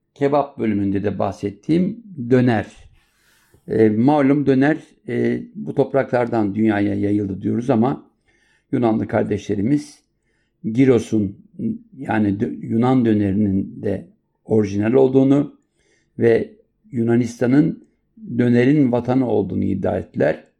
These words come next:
Allah'tan Suriye ve Lübnan'daki şavarma konusunda Arap kardeşlerimizin böyle bir iddiası yok. Ama unutmamak gerekir,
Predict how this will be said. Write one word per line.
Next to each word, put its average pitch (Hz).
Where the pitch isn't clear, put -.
Allah'tan 135
Suriye 131
ve 123
Lübnan'daki 107
şavarma 127
konusunda 117
Arap 120
kardeşlerimizin 113
böyle 107
bir 117
iddiası 113
yok. -
Ama 131
unutmamak 120
gerekir, 107